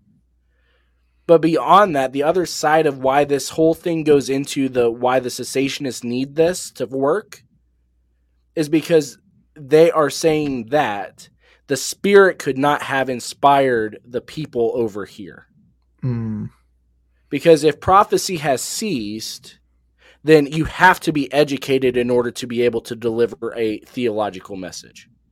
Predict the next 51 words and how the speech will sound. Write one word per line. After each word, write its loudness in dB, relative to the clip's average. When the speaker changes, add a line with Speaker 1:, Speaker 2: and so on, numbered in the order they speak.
Speaker 2:
Mm-hmm. -8
Speaker 1:
But 4
if 2
prophecy 0
is -2
still 2
active, 0
if -4
the -12
Spirit 2
is -4
still 0
active -2
and -6
the -10
Spirit -2
is -6
still -8
teaching -8
and -8
working, 0
then 2
it 4
doesn't 4
matter 4
if -4
this 0
guy 6
over 6
here 2
has -2
no 6
education. -2
His 2
theology 6
may 4
be -2
a -6
hundred -4
times -4
more -2
accurate -2
than -2
the -4
guy 2
that -2
has -4
spent -4
his -8
entire 0
life 0